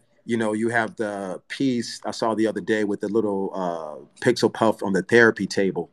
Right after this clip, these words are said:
right? I mean, the, the, on the therapy chair, something about, um, the bears, the bear market, some-, something.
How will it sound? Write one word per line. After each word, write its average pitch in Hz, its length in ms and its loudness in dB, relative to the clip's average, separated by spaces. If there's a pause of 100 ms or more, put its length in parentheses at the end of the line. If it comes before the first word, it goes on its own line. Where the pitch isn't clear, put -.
(280)
right? 101 400 2
I 107 60 0
mean, 107 220 0
the, 104 80 -4
the, 101 480 -6
on 98 80 0
the 90 80 -2
therapy 107 400 4
chair, 98 400 0 (760)
something 113 320 2
about, 98 420 2
um, 90 600 -4 (440)
the 90 100 -6
bears, 110 1160 6 (100)
the 92 100 -8
bear 107 320 4
market, 107 360 0
some-, - 280 2 (180)
something. 151 460 0